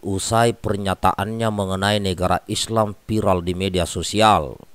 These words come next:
Rocky Gerung mengatakan bahwa ia ingin membuat negara Islam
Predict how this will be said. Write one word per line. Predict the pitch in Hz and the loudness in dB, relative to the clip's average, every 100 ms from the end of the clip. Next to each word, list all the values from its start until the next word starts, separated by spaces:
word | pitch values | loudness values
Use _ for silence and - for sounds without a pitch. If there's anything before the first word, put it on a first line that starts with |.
| - - - - - - - - - | -20 -20 -20 -20 -20 -20 -20 -20 -4
Rocky | 113 117 131 | 0 0 0
Gerung | 107 135 151 | 0 0 0
mengatakan | 139 123 110 123 123 - 98 95 | 0 2 2 2 0 2 0 4
bahwa | 95 101 - 123 | 4 4 2 2
ia | 131 | 4
ingin | 120 123 123 | 4 0 -4
membuat | 113 107 104 110 113 | -2 -2 0 0 0
negara | 101 98 92 90 | -2 -2 0 -2
Islam | - - 107 110 95 73 | -4 -6 2 4 4 0